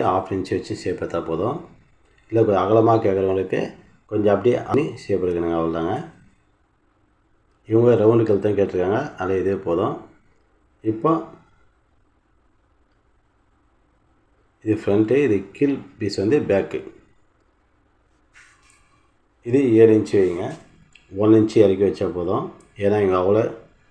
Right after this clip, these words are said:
கழுத்து இறக்கமா போட மாட்டாங்க. இறக்கமா போடுறவங்களுக்கு ஒன்றரை இன்ச்சு வைக்கலாங்க, இன்னும் ஒன்றரை இன்ச்சு இறக்கலாம். ஃப்ரண்ட்டோட ஒன்றரை இன்ச்சு இறக்கலாம், சில பேர் ரெண்டு இன்ச்சுக்கே இறக்கலாம். மீடியமா கேக்குறவங்களுக்கு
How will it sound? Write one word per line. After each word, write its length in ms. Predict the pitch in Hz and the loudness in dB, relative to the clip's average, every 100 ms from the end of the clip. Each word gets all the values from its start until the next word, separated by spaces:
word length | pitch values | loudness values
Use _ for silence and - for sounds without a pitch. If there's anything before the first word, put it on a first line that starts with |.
| _ _ _ _ _ _ _ | _ _ _ _ _ _ _
கழுத்து 260 | 107 104 107 98 | -2 0 2 2
இறக்கமா 280 | 95 95 92 98 | 2 -2 -4 -2
போட 100 | 95 | -2
மாட்டாங்க. 300 | 85 82 87 113 151 - - _ _ _ _ _ _ _ _ _ _ _ _ _ _ _ 107 | -2 -2 -2 -4 -6 -16 -20 _ _ _ _ _ _ _ _ _ _ _ _ _ _ _ -4
இறக்கமா 460 | 104 110 123 120 117 | 0 2 2 0 0
போடுறவங்களுக்கு 440 | 107 101 101 110 147 113 | 0 0 0 0 0 0
ஒன்றரை 220 | 101 98 | 0 0
இன்ச்சு 160 | 90 - | -2 -2
வைக்கலாங்க, 320 | 95 87 90 110 - - _ _ _ _ - | -4 -4 -4 -6 -8 -20 _ _ _ _ -6
இன்னும் 220 | 110 104 | 0 2
ஒன்றரை 180 | 95 92 | 2 0
இன்ச்சு 160 | 85 95 | -4 -4
இறக்கலாம். 380 | 85 85 95 175 - _ _ _ _ _ _ _ _ _ _ _ _ _ _ _ _ | -6 -6 -6 -8 -12 _ _ _ _ _ _ _ _ _ _ _ _ _ _ _ _
ஃப்ரண்ட்டோட 460 | 104 107 113 123 127 - 101 | -4 -2 2 2 0 -2 -4
ஒன்றரை 200 | 98 92 | -4 -4
இன்ச்சு 160 | 87 104 | -2 -2
இறக்கலாம், 340 | 92 92 95 90 | -2 -2 -4 -4
சில 100 | 101 98 | -4 -2
பேர் 180 | 101 92 | 0 0
ரெண்டு 160 | 95 107 | 0 -2
இன்ச்சுக்கே 280 | 101 107 98 | 0 -2 -2
இறக்கலாம். 380 | 87 85 90 - - _ _ _ _ _ - | -4 -6 -8 -10 -20 _ _ _ _ _ 0
மீடியமா 380 | 113 120 117 113 | 4 6 4 0
கேக்குறவங்களுக்கு 580 | 110 104 101 101 110 | 0 0 0 0 -2